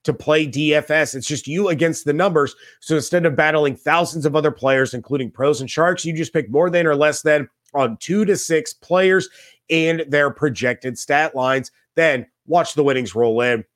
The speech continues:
Testing my skills on PrizePicks this season has been the most exciting way to play D F S. And if you have the skills, you can turn ten dollars into two hundred fifty with just a few taps. PrizePicks is really simple to play.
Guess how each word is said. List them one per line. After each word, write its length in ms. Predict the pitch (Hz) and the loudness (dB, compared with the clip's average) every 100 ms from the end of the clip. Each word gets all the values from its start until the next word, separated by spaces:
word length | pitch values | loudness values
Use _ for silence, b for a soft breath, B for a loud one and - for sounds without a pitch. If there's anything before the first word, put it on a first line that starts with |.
| _ _ | _ _
Testing 320 | - 160 - 160 | -4 -4 0 0
my 140 | 151 | 0
skills 320 | 147 165 135 | 0 0 2
on 140 | 139 - | 0 0
PrizePicks 560 | 143 143 - 143 - | 0 0 -2 -4 -2
this 200 | 143 127 | -4 -2
season 380 | 147 143 143 123 B B B | -2 0 -2 -4 B B B
has 120 | 131 | -2
been 140 | 135 143 | 0 2
the 60 | |
most 200 | 135 131 | 2 0
exciting 400 | - 139 139 131 | -4 -2 0 0
way 160 | 127 127 | 0 0
to 80 | 113 | -2
play 300 | - 147 147 | -2 0 0
D 240 | 156 151 | 0 0
F 160 | 143 151 | 0 0
S. 260 | 151 151 | 0 0
And 80 | 113 | -6
if 120 | 107 | -4
you 100 | 156 | 0
have 160 | 160 131 | 0 0
the 60 | |
skills, 400 | 127 - 156 143 - b b | -6 0 0 0 -6 b b
you 160 | 170 | -4
can 100 | 170 | -2
turn 240 | 139 139 127 | 0 -2 -2
ten 220 | 139 156 | -2 0
dollars 320 | 147 147 139 | 2 2 0
into 180 | 139 123 | -4 -10
two 220 | - 139 | -6 0
hundred 280 | 147 135 113 | 0 0 -4
fifty 400 | 143 131 156 147 B B | -6 -4 -4 -6 B B
with 140 | 139 120 | -4 -2
just 280 | 135 123 | -4 -4
a 60 | 127 | -8
few 240 | - 131 120 | -6 -8 -8
taps. 440 | - 131 127 - - | -8 -2 -2 -4 -8
PrizePicks 440 | 127 143 - 156 117 | -4 -2 -2 -6 -6
is 120 | 98 | -2
really 180 | 143 131 | 0 0
simple 300 | 147 143 120 | -2 -4 -6
to 60 | |
play. 380 | - 156 170 | -4 0 2